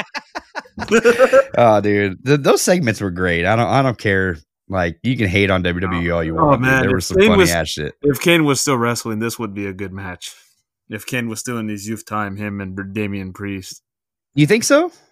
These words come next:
Speaker 1: I think so. Damian Priest has a
Speaker 2: I would.
Speaker 1: lot of, a lot of charisma
Speaker 2: The
Speaker 1: in him.
Speaker 2: past versus the future, huh?
Speaker 1: Mm-hmm.
Speaker 2: I don't know. Damian Priest just fucked that up.
Speaker 1: Oh, yep.
Speaker 2: Botch.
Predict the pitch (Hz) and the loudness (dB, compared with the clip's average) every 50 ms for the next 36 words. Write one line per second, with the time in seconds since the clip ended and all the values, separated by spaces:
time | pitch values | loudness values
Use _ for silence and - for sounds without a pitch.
0 | - - 98 104 107 - 135 127 107 - - 120 120 127 123 113 104 _ _ 110 | -18 -14 -12 -12 -10 -8 -8 -8 -8 -8 -6 -4 -4 -4 -4 -6 -8 _ _ -8
1 | 110 113 127 156 143 117 - 135 139 123 - 127 117 107 104 - 123 110 110 110 | -6 -4 -2 -2 -4 -2 0 0 0 0 0 -2 -4 -2 -2 0 2 4 4 6
2 | 107 107 107 107 104 104 107 101 98 - - _ _ _ _ _ _ _ 113 113 | 6 6 4 4 2 2 -2 -6 -8 -10 -18 _ _ _ _ _ _ _ -2 0
3 | 117 110 101 107 - 101 101 101 101 98 98 95 95 101 92 92 107 117 117 117 | 0 0 0 -4 -6 -4 -4 -4 -4 -4 -6 -4 -4 -4 -4 0 2 2 4 2
4 | 113 - - - 120 110 - - 117 - - 117 123 120 - 104 101 95 104 107 | 2 0 -2 -4 -4 -4 -4 -6 -8 -6 -4 -2 -2 -2 -2 -2 -2 0 0 -2
5 | 117 127 - _ - - - - 101 95 95 95 92 101 117 131 147 160 165 170 | -2 -4 -6 _ -20 -20 -20 -16 -14 -12 -10 -6 -2 0 2 4 4 4 4 2
6 | 170 151 123 127 147 156 151 151 131 - 151 143 127 - - 104 - - - 135 | 2 2 2 2 2 2 0 -2 -2 0 0 0 0 -2 -6 -10 -6 -2 -2 -2
7 | 117 113 123 127 123 120 127 131 110 - - 110 113 117 110 120 123 113 110 110 | 0 2 2 4 4 4 4 2 2 0 -2 -4 -4 -4 -4 -4 -4 -4 -4 -6
8 | - 143 - _ _ _ _ _ _ _ _ _ _ _ _ _ _ _ _ _ | -8 -12 -20 _ _ _ _ _ _ _ _ _ _ _ _ _ _ _ _ _
9 | _ _ _ _ _ _ _ _ _ _ _ _ _ - - - - - - _ | _ _ _ _ _ _ _ _ _ _ _ _ _ -20 -20 -20 -20 -20 -20 _
10 | _ _ _ _ _ _ _ _ _ _ _ _ _ _ _ - 92 98 101 104 | _ _ _ _ _ _ _ _ _ _ _ _ _ _ _ -16 -6 0 2 4
11 | 117 110 95 - - - - - - | 4 4 4 2 0 -4 -4 -4 -6